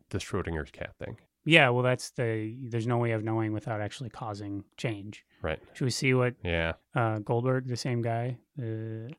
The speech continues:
Speaker 1: I hope he's a little snarky.
Speaker 2: astrophysicist Dave Goldberg, he says that when people appropriate concepts from physics for new agey or spiritual purposes, this misconception is an exploitation of quantum mechanics by a certain breed,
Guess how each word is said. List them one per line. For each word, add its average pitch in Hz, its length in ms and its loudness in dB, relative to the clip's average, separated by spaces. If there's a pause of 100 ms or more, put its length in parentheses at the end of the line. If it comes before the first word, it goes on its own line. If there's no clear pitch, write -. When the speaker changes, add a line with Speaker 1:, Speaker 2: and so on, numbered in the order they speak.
(120)
Speaker 1:
I 117 60 8
hope 107 140 10
he's 95 100 8
a 95 60 4
little 90 160 6
snarky. 92 480 2
Speaker 2:
astrophysicist 139 720 0
Dave 127 200 2
Goldberg, 123 460 2
he - 140 -8
says 123 340 0
that 117 400 0
when 123 160 2
people 135 260 0
appropriate 120 540 0
concepts 120 420 -4
from 117 140 -4
physics 113 340 -4
for 123 160 -4
new 117 160 2
agey 107 340 -2
or 98 40 -4
spiritual 113 400 -8
purposes, 196 760 -10 (120)
this 147 180 2
misconception 160 720 4
is 135 160 2
an 131 120 0
exploitation 160 640 2
of 143 160 -2
quantum 143 500 4 (140)
mechanics 160 520 4
by 131 160 -4
a 120 80 2
certain 139 300 -2
breed, 120 460 0